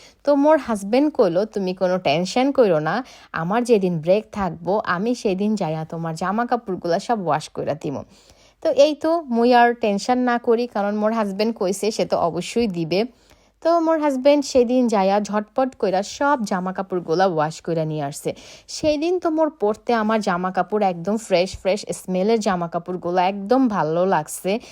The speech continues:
উম, ভাল লাগছে আর কি। কিন্তু পরবর্তীতে যেই সময় এই জামা কাপড়গুলা মানে পরা টরা শেষ, আবার মোরে যাইতে হবে ওয়াশ করতে, সেই দিনই তো মোর বাচ্চা জ্বালা। কারণ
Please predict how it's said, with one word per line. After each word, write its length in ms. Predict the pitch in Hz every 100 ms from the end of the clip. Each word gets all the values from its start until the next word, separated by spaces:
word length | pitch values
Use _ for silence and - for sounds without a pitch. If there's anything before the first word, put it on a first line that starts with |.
| - - 277 269
উম, 140 | 285
ভাল 160 | 247 254
লাগছে 440 | 294 294 - 170
আর 80 | 151 160
কি। 200 | 156 151 - - -
কিন্তু 520 | 311 320 311 190 233
পরবর্তীতে 800 | 240 254 285 277 311 311 302 285
যেই 280 | 220 240
সময় 340 | 233 311 302 330
এই 160 | 294
জামা 280 | 220 190 202
কাপড়গুলা 600 | 226 254 294 262 285 285
মানে 260 | 277 233 233
পরা 320 | 233 233 233
টরা 260 | 240 277 302
শেষ, 440 | - 190 156 214 -
আবার 400 | 196 196 254 302
মোরে 240 | 302 311
যাইতে 360 | 226 190 196 233
হবে 200 | 233 220
ওয়াশ 320 | 175 165 -
করতে, 380 | - 170 - 208 - - -
সেই 240 | - 262
দিনই 220 | 254 285
তো 160 | 302 339
মোর 360 | 254 247 285 269
বাচ্চা 380 | 202 190 -
জ্বালা। 380 | 208 170 151 139 -
কারণ 360 | 226 262 220